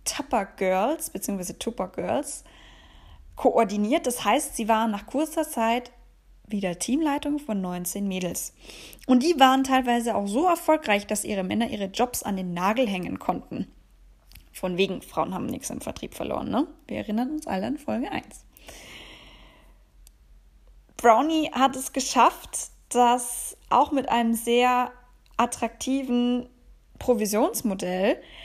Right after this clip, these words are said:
der Tuppergirl-Beruf zum Modeberuf avancierte und sich irgendwann die Mädels drum gerissen haben und bei ihr Schlange standen, um an Seminaren teilzunehmen,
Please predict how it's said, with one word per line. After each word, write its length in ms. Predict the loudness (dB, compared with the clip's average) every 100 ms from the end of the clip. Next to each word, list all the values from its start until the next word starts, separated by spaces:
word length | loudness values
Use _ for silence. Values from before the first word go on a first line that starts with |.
| -20 -20 -12 -10 2
der 320 | 6 8 6 0 -14 -20 -20 -20 -14 2
Tuppergirl-Beruf 1200 | 2 6 4 6 6 6 4 -2 0 0 -2 -6
zum 340 | -2 0 2
Modeberuf 640 | 2 2 2 -2 -8 -10 -8
avancierte 680 | -8 -6 -6 -4 -4 -2
und 160 | -2 -2
sich 220 | -4 -6
irgendwann 320 | -4 -2 -2
die 80 | -2
Mädels 360 | -2 -2 -2 -2
drum 180 | -2 0
gerissen 640 | 0 0 0 0 -2 -4
haben 240 | -2 -4 -4
und 160 | -4
bei 120 | -4
ihr 200 | -4 -6
Schlange 400 | -8 -4 -2 -2
standen, 460 | -2 -4 -10 -10 -10
um 160 | -8 -6
an 180 | -8
Seminaren 640 | -6 -8 -4 -2 0 0 -4
teilzunehmen, 760 | -4 -6 -6 -8 -6 -6 -8